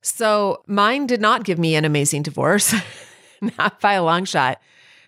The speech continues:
And I've told so many women the same thing, and they all come back and they're like, "Yeah, I didn't get that amazing divorce." But here's what I'd offer to you. Here's a guy asking me, "What should I do?" <laughs> Give her an amazing divorce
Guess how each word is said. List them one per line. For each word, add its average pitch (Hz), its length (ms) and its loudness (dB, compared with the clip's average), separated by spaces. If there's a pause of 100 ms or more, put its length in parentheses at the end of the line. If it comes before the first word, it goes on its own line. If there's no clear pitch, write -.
And 202 180 0
I've 202 200 0
told 226 420 0
so 226 220 0
many 196 260 2
women 165 400 0
the 147 140 0
same 160 320 0
thing, 156 340 0
and 143 300 -4
they 170 120 -2
all 180 180 0
come 165 180 -8
back 160 220 0
and 160 80 -6
they're 156 80 0
like, 156 220 -2
"Yeah, 185 360 0 (400)
I 196 120 0
didn't 180 280 0
get 151 200 -2
that 143 140 2
amazing 139 400 -2
divorce." 135 440 -2 (380)
But 269 280 0 (380)
here's 247 280 0
what 247 100 -4
I'd 233 140 0
offer 214 280 0
to 208 180 -6
you. 214 320 2 (300)
Here's 165 260 0
a 220 60 -6
guy 269 280 0
asking 226 360 -2
me, 190 120 0
"What 156 160 0
should 247 140 2
I 254 100 2
do?" 247 360 0 (640)
<laughs> - 640 -20
Give 220 180 0
her 254 80 0
an 247 100 0
amazing 170 440 0
divorce - 580 -6